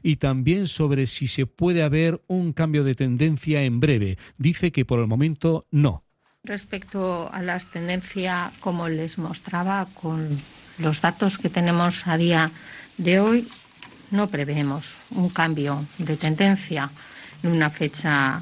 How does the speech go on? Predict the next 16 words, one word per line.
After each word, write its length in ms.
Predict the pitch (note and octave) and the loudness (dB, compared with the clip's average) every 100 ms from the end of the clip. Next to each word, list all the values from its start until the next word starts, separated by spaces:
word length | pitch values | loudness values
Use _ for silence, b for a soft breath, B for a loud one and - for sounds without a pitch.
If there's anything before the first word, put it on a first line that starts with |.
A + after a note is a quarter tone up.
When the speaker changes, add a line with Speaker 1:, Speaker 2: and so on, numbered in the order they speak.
| - | -8
Speaker 2:
cercana. 560 | - D3 - D#3+ C3+ - - - | -4 -2 0 0 -2 -8 -20 -10
Ya 140 | - F3+ | -4 0
saben 200 | F#3 F3+ | 0 0
que 60 | |
además 240 | F3+ F3 F3+ | 0 0 0
siempre 300 | G3+ F#3 F3+ | 0 0 0
les 160 | F3 | 2
digo 260 | F#3 D#3 D#3+ - - - - - | 0 0 -4 -12 -20 -20 -20 -14
que 100 | - | -10
sería 300 | E3+ F3 E3+ | -4 0 2
algo 200 | F3 F#3 | 2 2
en 80 | F3 | 2
lo 140 | E3 D#3 | 0 -2
que 180 | E3 D#3+ B B B B B B | -4 -4 B B B B B B
me 80 | F3+ | 2
encantaría 560 | F3+ F3 E3+ F3 F3+ | 4 2 4 4 2